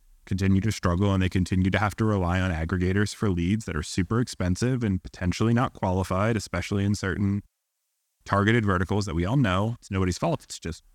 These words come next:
the reality of life, that the communities that can generate their own consistent flow of leads are the ones that are likely to be the most profitable. And then the other big one is,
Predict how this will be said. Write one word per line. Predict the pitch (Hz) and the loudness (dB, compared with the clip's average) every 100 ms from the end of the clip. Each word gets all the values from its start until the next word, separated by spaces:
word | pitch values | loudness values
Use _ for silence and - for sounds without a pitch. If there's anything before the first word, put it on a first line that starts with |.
| - | -4
the | 95 | 0
reality | 92 95 98 98 | 2 2 2 2
of | 95 | 0
life, | 127 107 | 0 0
that | - 85 - | -2 -4 -4
the | 95 | -2
communities | 98 98 107 101 | 2 4 4 2
that | |
can | - 90 | 0 0
generate | 85 95 98 98 | 2 4 4 2
their | 90 87 | 0 0
own | 92 | 0
consistent | 92 92 - 90 98 82 | 0 0 -2 -2 -2 -2
flow | 90 87 | -2 -2
of | 107 | -2
leads | 104 82 87 | -2 -2 -2
are | 98 | 0
the | 95 | 0
ones | 85 80 87 90 | 0 0 0 0
that | 92 | -2
are | 92 | -2
likely | 85 80 82 87 | 0 -2 -2 -2
to | 90 | -2
be | 85 | -2
the | 87 | -2
most | 78 - | -4 -4
profitable. | 165 156 95 69 82 - - | -2 -2 -2 -4 -6 -6 0
And | |
then | 117 107 98 | 4 4 2
the | 113 | 2
other | 185 | 0
big | 101 101 95 | 0 0 2
one | 107 113 | 2 2
is, | 107 131 127 | 0 0 -4